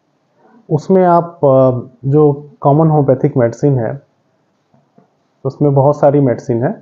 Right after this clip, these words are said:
लक्षण के हिसाब से ही चलती है। तो कुछ medicine ऐसी है जिसका commonly use लोग करते हैं, जैसे nitric acid हो गया, cilicia हो गया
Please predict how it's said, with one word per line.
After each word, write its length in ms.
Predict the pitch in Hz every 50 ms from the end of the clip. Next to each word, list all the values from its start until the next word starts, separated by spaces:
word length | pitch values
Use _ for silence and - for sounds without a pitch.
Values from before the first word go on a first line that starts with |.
| - _ _ _ _ _ _ _ _ -
लक्षण 320 | 127 123 - - 143 139
के 120 | 135 143
हिसाब 280 | 135 127 127 143 131 131
से 160 | 131 - 143
ही 80 | 139 135
चलती 320 | - 123 110 104 - 120 117
है। 220 | 113 113 143 180 180 - _ _ _ _ _ _ _ _ -
तो 160 | 175 190 196 185
कुछ 280 | 190 - 214 208 -
medicine 360 | 190 175 151 151 - 185 180 170
ऐसी 280 | 156 147 - 190 185
है 160 | 170 170 175 170
जिसका 400 | 160 143 - - - 165 160 156 151 - - - - - - _ _ -
commonly 360 | - 165 160 165 165 170 180
use 340 | 180 160 156 165 165 160 - - - -
लोग 200 | 147 151 147 - -
करते 260 | 151 139 139 - 151
हैं, 120 | 117 98 - - _ _ _ _ _ _ _ _ _ _ _ _ _ _ _ _ _ _ _ _ _ _ _ _ -
जैसे 220 | - 131 - - 147
nitric 360 | 143 135 135 131 135 135 135
acid 240 | 131 135 - 139 127
हो 140 | 127 127
गया, 220 | 123 123 127 131 131 139 - _ _ _ _ _ _ _ _ _ _ _ _ _ _ -
cilicia 440 | 131 123 127 127 123 - - 139 135
हो 160 | 127 123 123
गया 240 | 120 123 123 120